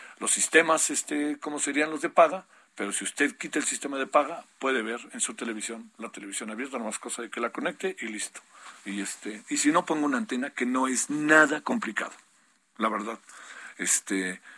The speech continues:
yo entiendo que de repente a veces es difícil poner antenas en esta, en esta, en estas nuevas sociedades, porque <laughs> hay una de edificios que pa' qué quiere. Pero le digo que las televisiones como tales así se pueden ver. Bueno, ese es el segundo asunto. Y ya no le digo más, traía otro asunto, pero me que-,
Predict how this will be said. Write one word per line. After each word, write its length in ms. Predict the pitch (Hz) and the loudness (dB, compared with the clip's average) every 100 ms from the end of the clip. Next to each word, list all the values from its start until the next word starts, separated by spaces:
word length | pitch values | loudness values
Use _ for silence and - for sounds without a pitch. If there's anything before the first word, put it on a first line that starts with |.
| - | 2
yo 100 | 147 | 8
entiendo 320 | 180 180 170 | 10 10 8
que 80 | 139 | 8
de 60 | 143 | 8
repente 340 | 120 147 143 | 8 6 8
a 40 | |
veces 280 | 131 135 - | 8 6 4
es 120 | 139 | 2
difícil 500 | 123 123 123 135 110 | 2 0 2 2 2
poner 340 | 107 123 127 139 | -2 0 4 4
antenas 440 | 131 135 135 127 | 4 0 0 0
en 80 | 123 | -2
esta, 280 | 123 131 131 | 2 2 2
en 120 | 127 | 0
esta, 300 | 131 - 143 | -4 0 -2
en 340 | 131 120 117 117 | 0 -2 -2 -2
estas 320 | 123 - 131 | -2 2 2
nuevas 260 | 131 139 123 | 4 4 4
sociedades, 680 | 120 131 117 123 165 185 - - - - | 0 2 6 6 4 -2 -8 -14 -16 -2
porque 340 | 156 185 - - | 4 4 8 6
<laughs> 120 | - | 8
hay 160 | 190 190 | 8 8
una 180 | 180 - | 4 6
de 120 | 147 | 6
edificios 680 | 143 147 156 160 180 196 - | 4 -2 -2 2 6 6 6
que 100 | 117 | 6
pa' 140 | 120 | 4
qué 140 | 123 | 4
quiere. 240 | 113 120 107 - - - | 0 0 0 -10 -14 2
Pero 280 | 185 226 220 - _ _ - | 6 6 4 -10 _ _ 0
le 140 | 110 | 4
digo 280 | 123 131 - | 6 4 0
que 100 | 107 | -2
las 160 | 104 | -2
televisiones 580 | - 104 107 123 127 - | -4 -4 -2 -2 0 -2
como 260 | - 107 104 | -2 -8 0
tales 340 | 143 156 147 | 0 2 -4
así 200 | - - | -6 -4
se 120 | 117 | -4
pueden 260 | 101 107 101 | -4 -8 -10
ver. 120 | 92 - | -12 -2
Bueno, 260 | 143 151 131 - - - - - - - | 6 6 6 -4 -14 -12 -10 -10 -8 6
ese 240 | 233 220 | 8 12
es 60 | 190 | 10
el 60 | |
segundo 300 | 170 165 208 | 10 8 8
asunto. 320 | 185 202 202 196 | 8 8 6 6
Y 100 | 180 | 10
ya 140 | 233 | 10
no 220 | 269 247 | 12 12
le 120 | 208 202 | 12 8
digo 180 | 226 | 10
más, 160 | 220 - | 8 8
traía 240 | 185 226 | 12 12
otro 160 | 285 233 | 12 10
asunto, 320 | 214 220 214 | 10 8 10
pero 180 | 165 147 | 10 8
me 160 | 143 147 | 8 8
que-, 240 | 156 156 | 10 8